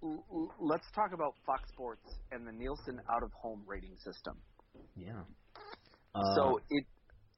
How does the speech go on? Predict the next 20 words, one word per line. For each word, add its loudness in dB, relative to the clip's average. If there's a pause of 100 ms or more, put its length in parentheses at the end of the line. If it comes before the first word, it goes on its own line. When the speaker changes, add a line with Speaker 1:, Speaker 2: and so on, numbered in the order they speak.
(260)
Speaker 1:
is 4
this 6 (380)
basically -2 (160)
when -6
the -2
television's -2
on -2
at -10
the -4
gym? -4 (1200)
Speaker 2:
Yeah, 6
it, 2
or, 8
uh, -2
maybe 0
bars 4
and -6
things 0
like 4
that. 4